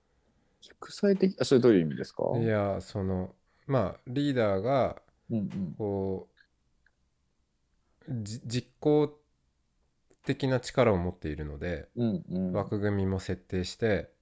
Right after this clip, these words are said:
Speaker 1: うんうん。
Speaker 2: こう、指示を与えたりとか、
Speaker 1: うんうん。
Speaker 2: ね、その、うーん、船の舵取りをしていくわけだけど、
Speaker 1: うん。
Speaker 2: そこから何かこう、はみ出していくような、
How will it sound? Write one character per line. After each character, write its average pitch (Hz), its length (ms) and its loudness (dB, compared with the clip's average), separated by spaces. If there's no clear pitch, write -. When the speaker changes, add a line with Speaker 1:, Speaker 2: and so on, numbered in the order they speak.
Speaker 1:
う 113 40 -4
ん - 20 -4
う 107 40 -4
ん。 80 100 -10
Speaker 2:
こ 87 360 -2
う、 - 80 -20
指 107 100 -12
示 90 340 -4
を 82 100 -2
与 87 200 -6
え 85 80 -2
た 90 140 -6
り 80 100 -8
と 90 100 -16
か、 90 360 -6
Speaker 1:
う 107 40 -6
ん - 20 -2
う - 40 -2
ん。 73 380 -6
Speaker 2:
ね、 98 240 -4
そ 90 200 -6
の、 80 300 -6
う 101 40 -8
ー 98 40 -4
ん、 85 680 -4
船 98 260 0
の 82 100 -4
舵 90 300 -6
取 82 160 -6
り 80 60 -6
を 76 40 -8
し - 100 -14
て 85 100 -8
い 85 60 -8
く 90 100 -10
わ 82 80 -6
け - 100 -12
だ - 120 -14
け 85 120 -14
ど、 90 280 -12
Speaker 1:
う 117 80 -2
ん。 95 220 -2
Speaker 2:
そ - 160 -10
こ 156 160 -2
か - 240 0
ら 143 360 2
何 131 240 -2
か 87 140 -8
こ 85 240 -10
う、 - 20 -20
は - 180 -4
み 147 120 2
出 160 120 2
し - 100 -10
て 92 100 -8
い 78 80 -8
く - 120 -14
よ 78 120 -10
う 73 40 -14
な、 73 180 -16